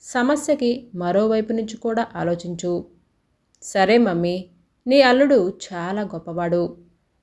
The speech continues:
నా మీద గొప్ప అండర్‌స్టాండింగ్ ఉన్నవాడు, అదేగా నువ్వు చెప్పేది? అందుకే అంటారు, ముందొచ్చిన చెవుల కంటే వెనకొచ్చిన కొమ్ములు వాడి అని." "అది కాదు నీలు,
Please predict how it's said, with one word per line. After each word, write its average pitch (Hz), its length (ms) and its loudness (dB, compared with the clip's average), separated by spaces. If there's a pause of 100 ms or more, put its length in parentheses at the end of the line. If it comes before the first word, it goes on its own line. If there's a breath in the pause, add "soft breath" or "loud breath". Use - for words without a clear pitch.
(160)
నా 247 120 6
మీద 233 260 4 (520)
గొప్ప 233 260 0 (600)
అండర్‌స్టాండింగ్ 202 840 -4
ఉన్నవాడు, 175 580 0 (480)
అదేగా 202 460 2 (300)
నువ్వు 233 180 4 (100)
చెప్పేది? 190 560 0 (640)
అందుకే 202 400 2
అంటారు, 175 520 0 (340)
ముందొచ్చిన 285 460 6
చెవుల 196 360 0
కంటే 262 520 -4 (280 soft breath)
వెనకొచ్చిన 247 580 2
కొమ్ములు 196 440 -2
వాడి 170 360 0
అని." 170 320 -2 (600)
"అది 170 200 -2
కాదు 240 280 4
నీలు, 170 500 2